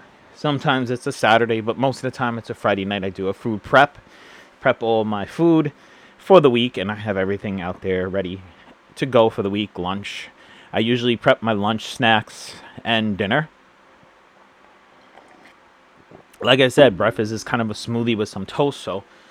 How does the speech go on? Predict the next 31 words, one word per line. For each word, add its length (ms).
that 140
would 340
usually 340
be 140
done. 540
The 100
smoothie 420
would 140
be 100
the 100
night 240
before, 540
so 260
it 140
just 180
sits 240
there. 240
I 60
don't 180
want 200
a 140
whole 140
bunch 180
of 60
smoothies 420
sitting 200
in 80
the 60
refrigerator 580
there, 220
so, 240